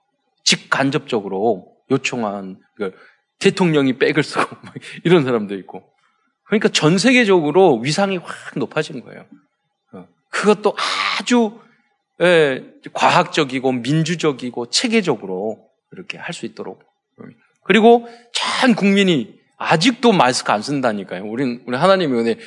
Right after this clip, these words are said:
그 사실 우리가 마스크를 이렇게 잘 쓰게 된 이유가 그 저 미세먼지 때문에 그렇거든요. <laughs> 그게 훈련이 돼가지고 뭐 그게 한 문화화 됐어. 근데 이제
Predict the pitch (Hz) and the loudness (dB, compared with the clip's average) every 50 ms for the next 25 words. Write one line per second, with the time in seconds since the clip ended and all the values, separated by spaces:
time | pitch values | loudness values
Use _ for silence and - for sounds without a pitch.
0 | - - _ _ _ - 147 135 - - - _ - - - - 202 190 220 165 | -20 -20 _ _ _ 0 0 0 0 -4 -12 _ -14 -6 -2 0 0 2 2 2
1 | 143 131 143 143 117 101 110 120 - - - 143 131 113 123 110 - 117 110 - | 2 4 4 4 4 4 2 0 2 2 2 2 2 0 -2 -2 -2 -2 -2 0
2 | - - 113 - - 165 151 139 127 123 113 110 110 113 117 113 110 107 101 95 | -2 -4 -4 -2 0 2 2 2 0 0 -2 -2 -2 -2 -2 0 0 0 0 0
3 | - - - - - _ _ _ - 117 107 98 - - - - 117 110 107 165 | -4 -10 -20 -20 -20 _ _ _ -8 -8 -6 -6 -10 -14 -10 -6 -6 -4 0 2
4 | 170 170 170 147 135 120 120 - - 104 95 95 104 98 87 - 117 123 - - | 4 4 4 4 2 0 -2 -4 -4 -6 -6 -6 -8 -8 -6 -4 -2 -2 0 0
5 | 131 - - 123 120 - - - - - _ _ _ _ _ - - - - - | -2 -2 -4 -4 -6 -6 -10 -14 -20 -20 _ _ _ _ _ -18 -18 -14 -10 -2
6 | - 196 160 131 240 240 247 226 208 180 147 135 123 131 131 127 135 - 151 170 | -2 0 2 2 4 4 4 4 4 4 4 4 4 2 2 0 2 2 2 2
7 | 165 131 - - - - - _ _ _ 160 156 156 160 170 196 190 196 - - | 2 0 -4 -12 -20 -20 -20 _ _ _ -8 -6 -4 0 0 0 0 0 -4 -6
8 | 185 180 208 202 214 196 156 143 185 196 226 233 233 220 190 - 131 117 - - | -2 0 2 2 2 2 2 4 4 6 6 6 6 6 4 4 2 0 2 0
9 | 127 104 - - - _ _ _ _ _ _ _ _ _ _ _ _ _ _ - | -2 -2 -2 -8 -18 _ _ _ _ _ _ _ _ _ _ _ _ _ _ -4
10 | 220 220 196 196 196 185 170 151 | -2 0 4 4 4 4 4 2